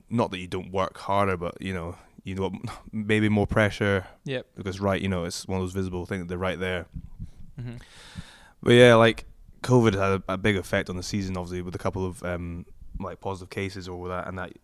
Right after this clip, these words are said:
Speaker 1: um, the Exeter
Speaker 2: Yep.
Speaker 1: thing, and then even our pre-season, like, our co-, new coaches came in trying to do pre-season and stuff, like,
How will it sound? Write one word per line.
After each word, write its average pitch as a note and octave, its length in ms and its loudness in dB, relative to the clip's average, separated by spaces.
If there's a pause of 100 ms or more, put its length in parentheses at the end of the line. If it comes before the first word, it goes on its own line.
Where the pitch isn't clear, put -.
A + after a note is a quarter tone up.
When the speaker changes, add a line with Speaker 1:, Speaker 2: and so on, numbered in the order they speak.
(160)
Speaker 1:
um, F2+ 440 -14 (1160)
the F2+ 320 -6 (260)
Exeter F#2+ 560 -6 (120)
Speaker 2:
Yep. B2 200 -10 (680)
Speaker 1:
thing, G2+ 400 2
and F#2 100 -2
then F#2+ 300 0 (600)
even G#2 280 4
our G#2 120 6
pre-season, G#2 600 2
like, F#2 160 -2
our F#2 100 -2
co-, A2+ 220 -6
new G2 120 0
coaches F#2+ 280 -2
came G2 220 0
in F#2+ 400 2 (160)
trying G2 200 2
to F#2+ 60 2
do F#2 40 0
pre-season F#2+ 460 -4
and F#2 100 -4
stuff, F#2 300 -4 (140)
like, F#2 420 -6